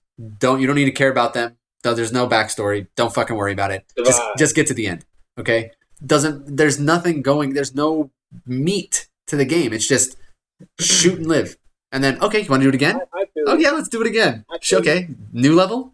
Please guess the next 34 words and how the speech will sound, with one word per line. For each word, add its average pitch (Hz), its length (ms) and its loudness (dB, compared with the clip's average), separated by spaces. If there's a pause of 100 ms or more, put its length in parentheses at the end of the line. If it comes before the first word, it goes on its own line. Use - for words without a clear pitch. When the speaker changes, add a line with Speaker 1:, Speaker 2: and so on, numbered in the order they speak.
(120)
Speaker 1:
or 151 220 -4
same 135 240 0
one? 135 380 0
It's - 100 -6
like, 127 240 -4
nah. 175 480 4 (320)
Speaker 2:
See, 185 180 0 (420)
I 180 100 -2
would 202 160 4
argue 180 340 -4
that, 160 220 -4 (160)
that, 139 340 -10
that 135 240 -8
the 127 80 -6
meat 131 300 -12
that 131 100 0
you're 135 120 0
saying 131 280 -8
is 110 140 -8
lacking 123 480 -8
with 135 200 -4
the 107 240 4 (120)
story 127 300 4
and 120 80 0
exposition 120 600 -4 (480)
is 117 420 2
the, 107 520 6
is 123 180 0
the 113 80 -8
strategy 120 680 0 (340)
and, 101 640 -4 (340)
Speaker 1:
Sure. 151 480 2
Speaker 2:
like, 117 240 -6
the, 123 60 -6